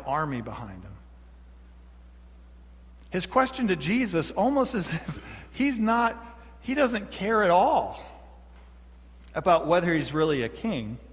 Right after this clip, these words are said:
but a curiosity of just what sort of a king does this man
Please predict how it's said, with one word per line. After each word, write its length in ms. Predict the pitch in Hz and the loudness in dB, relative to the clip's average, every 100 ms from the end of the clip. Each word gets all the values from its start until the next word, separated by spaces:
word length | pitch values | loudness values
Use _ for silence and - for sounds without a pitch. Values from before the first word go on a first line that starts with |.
| - - - - - - - - - - - | -20 -20 -20 -20 -20 -20 -20 -20 -20 -20 -10
but 120 | - 165 | -4 -4
a 60 | |
curiosity 1120 | - - 220 226 220 180 165 160 - 117 98 101 - - - - - - - - - - - - - - - - | -6 -4 0 0 2 2 2 -2 -6 -6 -6 -8 -12 -20 -20 -20 -20 -20 -20 -20 -20 -20 -20 -20 -20 -20 -20 -12
of 140 | 127 | -10
just 360 | 117 165 185 - | -2 0 0 2
what 200 | 147 202 | 2 2
sort 220 | - 160 | 0 -2
of 100 | 156 | -2
a 40 | 127 | -4
king 400 | - 151 147 127 | -4 -4 -2 -2
does 160 | 113 | -4
this 240 | 120 127 - | -4 -6 -6
man 400 | 120 120 117 | -6 -4 -6